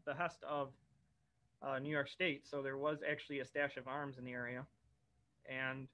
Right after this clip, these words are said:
it was because of the War of eighteen twelve that Batavia actually gets a larger arsenal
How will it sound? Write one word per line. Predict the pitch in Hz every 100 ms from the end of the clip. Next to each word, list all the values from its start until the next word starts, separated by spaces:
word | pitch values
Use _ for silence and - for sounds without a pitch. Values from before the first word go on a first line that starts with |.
| _ _ - - - 151
it |
was | 139
because | 135 143 - 220 208
of | 170 156
the |
War | 151 151
of | 147
eighteen | 143 143 135
twelve | - 143
that | 139 135
Batavia | - 147 143 143 131
actually | 135 131
gets | 131 -
a | 135 127
larger | 147 160 143
arsenal | 135 131 131 127 117